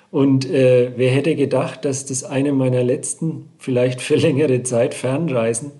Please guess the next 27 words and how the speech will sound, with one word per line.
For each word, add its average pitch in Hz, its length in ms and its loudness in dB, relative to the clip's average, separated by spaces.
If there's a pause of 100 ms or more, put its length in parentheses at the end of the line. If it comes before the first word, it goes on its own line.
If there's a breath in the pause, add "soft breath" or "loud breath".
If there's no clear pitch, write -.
(560 loud breath)
äh, 147 80 0 (600)
war, 135 580 -4
als 131 220 -2
ich 131 180 -4
da 135 240 0
nach 131 400 -4
Belek 135 400 0
mitgeflogen 123 880 -4
bin. 127 300 -4 (520 loud breath)
Ähm, 117 440 2
ich - 120 -8
war 123 100 4
dann 131 160 4
noch 127 300 0
einmal 147 400 2
kurz 143 400 -2
weg 147 180 0
im 123 300 -4 (180)
Februar 139 640 0
und 120 300 -4
dann 117 280 0
war's 214 300 -6
das 135 220 -2
ja 113 200 -2
für 117 260 -6
zwanzig 127 440 -4
zwanzig. 151 520 0